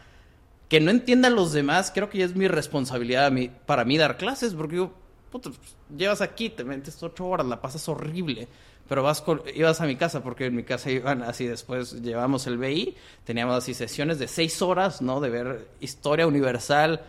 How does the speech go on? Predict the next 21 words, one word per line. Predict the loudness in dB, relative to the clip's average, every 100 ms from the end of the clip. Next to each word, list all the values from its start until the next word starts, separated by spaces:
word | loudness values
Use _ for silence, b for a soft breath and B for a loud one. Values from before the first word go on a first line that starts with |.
| B
la | -6 -2
Guerra | 0 0
Mundial | 0 0 2 2
dos, | 2 0 -2 -10 b b b -12
se | -4
las | -4 -4
echaban | 0 0 2
en | 0
ocho | 0
horas | 0 0
conmigo | -2 -2
y | -2
sacaban | -4 -2 -2
ochenta | -2 0 0 0 0 0
de | -2
promedio. | -2 -4 -2 -6
¿Por | -4 -2 -2 0
qué? | -2
Porque | -2 0
el | 2 2
storytelling | 2 2 2 0 2 4 4 4 2